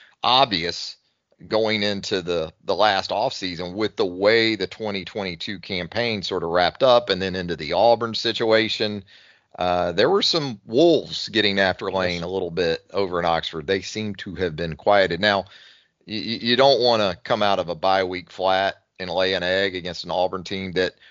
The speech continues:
Speaker 1: really looked non-competitive against
Speaker 2: Yes.
Speaker 1: L S U
Speaker 2: Yes.
Speaker 1: last week. That, that's, that's my bigger concern, and I understand we're in the portal era. You can flip rosters and you can change things very quickly. I understand that. Just look at Prime and Colorado,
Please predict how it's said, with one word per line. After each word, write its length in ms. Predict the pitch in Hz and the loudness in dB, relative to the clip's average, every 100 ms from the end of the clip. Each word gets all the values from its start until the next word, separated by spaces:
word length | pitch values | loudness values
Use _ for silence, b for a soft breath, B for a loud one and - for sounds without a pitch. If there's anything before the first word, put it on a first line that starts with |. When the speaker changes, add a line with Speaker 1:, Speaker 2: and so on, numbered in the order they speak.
| b - | b 2
Speaker 1:
really 360 | 165 262 170 | 4 6 6
looked 300 | 120 117 110 | 6 4 2
non-competitive 1160 | 107 117 127 113 123 82 127 110 69 57 - - _ _ | 2 2 2 0 -8 -4 -2 -2 -4 -14 -18 -20 _ _
against 320 | 101 98 90 | -4 -2 0
Speaker 2:
Yes. 40 | 98 | -2
Speaker 1:
L 140 | 87 | -2
S 180 | 82 - | -4 -6
U 180 | 82 69 - _ | -10 -12 -16 _
Speaker 2:
Yes. 120 | 139 | -2
Speaker 1:
last 300 | 85 - - | -2 -2 -8
week. 200 | 73 - - | -16 -16 -2
That, 220 | 156 - | 0 0
that's, 400 | - 220 - - b b b b - | 0 -2 -4 -14 b b b b -2
that's 240 | 185 220 | 0 0
my 140 | 196 143 | 0 0
bigger 300 | 143 143 113 | 0 -4 -4
concern, 380 | 110 - 107 | -6 -4 -2
and 100 | 107 | 0
I 100 | 123 | 2
understand 480 | 147 123 - 120 104 | 2 -2 -2 0 0
we're 120 | 110 | -2
in 80 | 120 | -4
the 60 | 107 | -6
portal 380 | - 120 104 95 | -4 -2 2 2
era. 240 | 90 85 | 2 0
You 200 | 85 117 | -2 -8
can 600 | 117 104 104 104 101 95 _ | -4 -2 0 -2 -6 -10 _
flip 300 | 113 117 - | 2 2 4
rosters 600 | 101 110 104 110 107 95 | 4 4 2 -2 -6 -6
and 100 | 87 | -8
you 80 | 107 | -10
can 140 | 90 | -10
change 540 | - - 123 120 104 - | -8 -2 0 0 -4 -2
things 320 | 95 90 87 | -2 -4 -2
very 260 | 101 104 | 0 0
quickly. 560 | 90 - 110 - 80 78 | 0 0 0 0 -2 0
I 120 | 90 | 0
understand 500 | 104 95 - 107 90 | -2 -2 0 0 2
that. 120 | 80 | 0
Just 180 | 78 92 | -2 -2
look 200 | 113 98 | -2 0
at 100 | - | -4
Prime 460 | - 101 98 98 90 | 2 4 4 2 0
and 100 | 82 | 0
Colorado, 680 | 101 95 90 92 73 69 | 2 4 4 2 2 -4